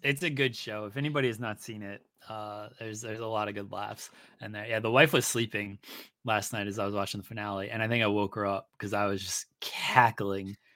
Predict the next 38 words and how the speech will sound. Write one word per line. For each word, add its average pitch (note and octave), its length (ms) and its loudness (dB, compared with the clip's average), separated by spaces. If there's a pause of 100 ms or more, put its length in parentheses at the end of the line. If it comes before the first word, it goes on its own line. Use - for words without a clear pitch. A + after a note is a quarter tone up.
(180)
at, G#2 280 0
at G#2 140 2
some A2 220 0
of G#2 180 -2
the, G#2 220 4
uh, G#2 300 2 (100)
the A2+ 80 2
bits. G#2 320 0
The C#3 100 4
timing A3 460 12
on A#2+ 140 10
stuff G#2 400 0 (380)
was A#2+ 120 4
so C#3 280 8
good. G#2 380 2 (120)
Like, A2 180 2
like, G#2 180 2 (340)
the, A2 160 2
the G#2+ 120 -2
timing A2+ 560 6
of G#2+ 160 -2
when G#2+ 160 4
they G#2 80 4
would G2 140 2
hit G#2+ 160 -4
the G2 60 -6
jokes G2 500 -6
was, G2+ 480 -8
was G#2 160 -12
very A2+ 240 -12
good. A#1 260 -20
So A1+ 380 -12 (560)
it's - 260 -10
a, A#2 360 -4 (340)
it's E3+ 120 12
a G3 40 12
good F3 160 12
show A2 340 8